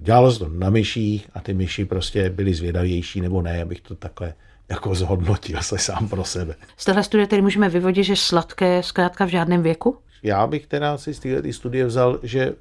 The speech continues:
Speaker 1: to, co jíme, nás může ovlivnit mnoha různými způsoby, měli bychom si na to dávat pozor. Eh, ne-, nemyslím pozor, ale, eh, v smyslu to, že bychom se báli jíst,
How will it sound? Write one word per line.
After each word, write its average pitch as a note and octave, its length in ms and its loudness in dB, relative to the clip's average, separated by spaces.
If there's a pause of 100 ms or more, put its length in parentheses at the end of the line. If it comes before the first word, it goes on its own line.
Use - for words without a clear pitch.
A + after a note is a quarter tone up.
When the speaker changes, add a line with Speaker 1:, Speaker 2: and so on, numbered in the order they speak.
(140)
Speaker 1:
to, A#2+ 120 2
co - 160 -2
jíme, B2 320 0
nás C3 260 -4
může A#2+ 220 -4
ovlivnit A#2+ 420 2
mnoha A#2 280 0
různými A#2+ 340 0
způsoby, B2+ 380 -2
měli A#2+ 160 4
bychom A2+ 240 0
si - 120 -2
na G#2+ 80 0
to A2+ 120 2
dávat A2 240 2
pozor. F2 340 -4 (600)
Eh, G#2 280 0
ne-, G2+ 340 2
nemyslím G#2+ 420 2
pozor, A2 300 4
ale, A#2 240 6
eh, A#2 60 2 (280)
v - 200 -18
smyslu A2 300 -8
to, G#2+ 120 0
že G2+ 140 2 (280)
bychom G2+ 280 -8
se A2+ 140 0
báli F#2+ 340 2
jíst, A2+ 460 -4